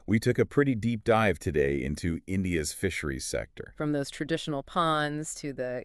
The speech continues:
Speaker 2: uh, the high-tech stuff.
Speaker 1: The digital platforms.
Speaker 2: Yeah.
Speaker 1: All those exciting changes. And we hope you found it informative, maybe even inspiring.
Speaker 2: Absolutely.
Speaker 1: 'Cause knowledge is power, right? Especially when
Speaker 2: Yeah.
Speaker 1: we're talking about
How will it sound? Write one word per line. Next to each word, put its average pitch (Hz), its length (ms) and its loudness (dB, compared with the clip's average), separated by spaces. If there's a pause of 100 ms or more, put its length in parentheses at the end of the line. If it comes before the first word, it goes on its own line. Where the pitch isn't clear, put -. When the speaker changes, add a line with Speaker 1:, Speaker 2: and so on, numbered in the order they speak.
(100)
Speaker 2:
uh, 76 220 -8
the 147 120 -8
high-tech 160 480 -4
stuff. 139 280 -8
Speaker 1:
The - 60 -4
digital 78 420 0
platforms. - 680 -6
Speaker 2:
Yeah. 151 420 -6
Speaker 1:
All 110 180 6
those 92 200 4
exciting 85 480 0
changes. - 600 -12 (540)
And 104 80 0
we 110 80 4
hope 202 140 4
you - 60 0
found 120 180 2
it 92 100 2
informative, 85 600 -2
maybe 104 320 0
even 120 320 0
inspiring. 90 720 -4 (100)
Speaker 2:
Absolutely. 156 720 -6
Speaker 1:
'Cause 104 180 2
knowledge 98 420 4
is 85 120 -6
power, - 520 0 (120)
right? 80 320 -2
Especially 107 340 -2
when 87 80 0
Speaker 2:
Yeah. 87 60 0
Speaker 1:
we're 85 80 -2
talking 87 180 0
about 80 180 -2